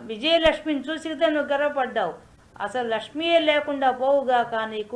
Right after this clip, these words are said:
సముద్రంలో కలిసిపోవుగా" కానీ శపిస్తాడు. శపించంగానే ఎన్-, ఎంతనే అప్పటిదాకా ఉన్న విషయం అంతా మారిపోయి రాక్షసులు రావడం, యుద్ధం చేయడం, యుద్ధం కూడా చేసేదిలే,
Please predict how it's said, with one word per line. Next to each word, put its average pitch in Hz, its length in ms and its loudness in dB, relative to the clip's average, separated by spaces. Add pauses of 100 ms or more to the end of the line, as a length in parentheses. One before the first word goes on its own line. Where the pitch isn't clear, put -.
(100)
సముద్రంలో 254 500 -2
కలిసిపోవుగా" 220 800 -4
కానీ 202 300 -8
శపిస్తాడు. - 760 -16 (1080)
శపించంగానే 311 920 0
ఎన్-, 277 300 -2
ఎంతనే 330 640 2
అప్పటిదాకా 294 720 2
ఉన్న 277 260 -2
విషయం 277 380 -4
అంతా 277 240 0
మారిపోయి 240 600 -2
రాక్షసులు 240 580 -2
రావడం, 262 560 0 (400)
యుద్ధం 202 260 -4
చేయడం, 269 680 -2
యుద్ధం 285 360 0
కూడా 302 160 2
చేసేదిలే, 277 520 2